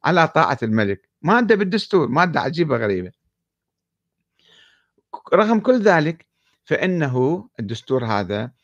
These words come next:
لا يعطي الأمة الحق في انتخاب الملك ولا عزله بالطبع،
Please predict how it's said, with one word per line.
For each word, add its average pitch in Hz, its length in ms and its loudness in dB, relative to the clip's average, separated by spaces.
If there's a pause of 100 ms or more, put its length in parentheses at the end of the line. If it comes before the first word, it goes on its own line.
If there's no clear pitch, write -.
(200)
لا 226 280 4
يعطي 208 420 2
الأمة 151 640 0
الحق 143 500 -4
في - 120 -12
انتخاب 123 480 -2
الملك 107 480 -2 (460)
ولا 160 380 6
عزله 185 340 4
بالطبع، 110 460 0